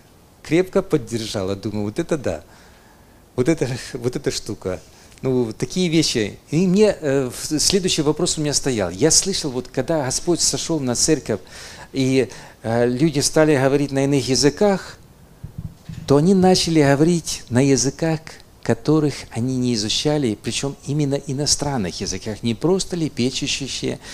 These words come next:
не пло-, не просто иные языки, а именно языки конкретных народов. И у меня вопрос этот стоял: «Как же это вот ты, Господи, я хочу слышать». У нас были такие моменты, когда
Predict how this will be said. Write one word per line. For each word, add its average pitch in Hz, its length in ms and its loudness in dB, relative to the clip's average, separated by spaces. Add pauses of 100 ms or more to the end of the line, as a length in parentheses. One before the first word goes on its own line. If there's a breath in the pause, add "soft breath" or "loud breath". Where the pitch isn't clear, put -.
(200 loud breath)
не 135 100 2
пло-, 170 320 2
не 143 140 4
просто 180 460 6
иные 156 460 6
языки, 131 520 4
а 143 100 2
именно 208 300 4
языки 147 880 2
конкретных 175 720 2
народов. 175 580 4 (1300 loud breath)
И 123 60 2
у - 20 4
меня 214 160 6
вопрос 202 380 6
этот 190 200 4
стоял: 151 540 6 (100)
«Как 226 260 8
же 226 160 6
это 202 260 8
вот 185 340 4
ты, 214 80 2
Господи, 156 480 6
я 139 220 2
хочу 190 260 2
слышать». 120 320 0 (180 loud breath)
У 156 60 0
нас 202 200 6
были 208 220 4
такие 175 280 4
моменты, 196 340 2
когда 156 380 4